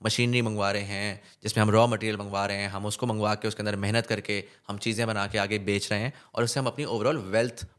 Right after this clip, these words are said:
बढ़ा रहे हैं। तो अब हमें ये भी समझ लेना चाहिए कि आने वाले वक्त में अगर हमने growth की तरफ जाना है, तो हमारे पास कोई और चारा नहीं है। सिर्फ एक चारा है कि हमने कंजम्पशन बेस्ड economy को ख़त्म करना है, प्रोडक्शन बेस्ड economy की तरफ जाना है।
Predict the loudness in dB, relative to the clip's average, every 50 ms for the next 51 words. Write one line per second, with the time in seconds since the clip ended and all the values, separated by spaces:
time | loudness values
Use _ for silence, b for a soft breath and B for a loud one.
0 | _ 4 4 4 4 4 2 0 -2 -6 -10 -12 _ _ _ 2 4 4 4 4
1 | 2 2 2 2 2 2 4 4 4 4 2 2 2 0 -2 -2 -2 -2 -4 -4
2 | -2 0 0 0 0 0 0 2 2 2 2 2 2 2 2 0 -2 -4 -6 -4
3 | -2 -2 0 0 -2 -2 -4 -4 -4 0 0 0 0 0 -2 -2 0 -2 0 0
4 | 0 0 0 0 -2 -4 -6 -6 -4 -4 -2 -2 -4 -4 -6 -6 -10 -14 _ _
5 | _ _ 0 0 2 4 6 6 6 6 4 2 0 0 0 -4 -6 -8 -8 -8
6 | -8 -8 -6 -4 -4 -2 -4 -4 -4 -4 -2 -2 -2 -2 -2 -4 -4 -6 -8 -8
7 | -8 -6 -6 -2 0 0 -2 0 2 2 4 4 4 2 2 0 0 2 2 0
8 | 0 -2 -4 -4 -2 -2 0 0 0 -2 -2 -4 -6 -6 -8 -10 -12 b b b
9 | b _ -2 0 0 2 2 0 2 4 4 2 4 4 4 4 4 4 2 2
10 | 0 0 -2 -2 0 4 4 6 6 6 4 4 2 0 -2